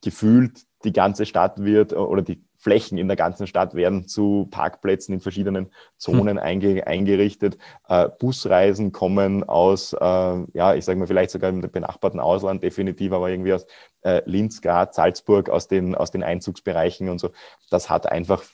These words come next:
Speaker 1: äh, in der Kurzfristigkeit für den, für, für das Mittwochsrennen, äh,
Speaker 2: Mhm.
Speaker 1: gefehlt. Also ich, da ich selber äh, einen gewissen Bezug zum, zum Rennfahren habe, war für mich, äh, das durchaus ausschlaggebend, dass ich mir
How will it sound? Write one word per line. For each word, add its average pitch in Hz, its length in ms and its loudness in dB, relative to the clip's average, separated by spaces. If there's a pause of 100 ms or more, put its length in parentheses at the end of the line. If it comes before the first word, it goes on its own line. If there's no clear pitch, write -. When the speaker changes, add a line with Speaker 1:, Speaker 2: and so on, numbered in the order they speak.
Speaker 1:
äh, 85 300 2
in 90 100 -4
der 87 160 2
Kurzfristigkeit 92 1080 -2
für 92 160 -2
den, 87 400 -4
für, 85 160 -4
für 95 100 0
das 90 140 -6
Mittwochsrennen, 87 680 -4 (320)
äh, 90 180 0
Speaker 2:
Mhm. 113 80 0
Speaker 1:
gefehlt. 87 480 0
Also 85 200 -2
ich, 87 260 -2 (120)
da - 320 -2
ich 98 100 0
selber 98 520 0 (360)
äh, 92 60 -2
einen 95 280 -2
gewissen 104 360 0
Bezug 113 400 -4
zum, 107 400 -4
zum 104 140 -2
Rennfahren 98 420 0
habe, 95 220 0
war 92 60 -4
für 98 140 -8
mich, 104 320 -4
äh, 92 460 0
das - 220 -12
durchaus 104 400 0
ausschlaggebend, 98 600 0
dass 92 100 -4
ich 92 120 -6
mir 90 140 -6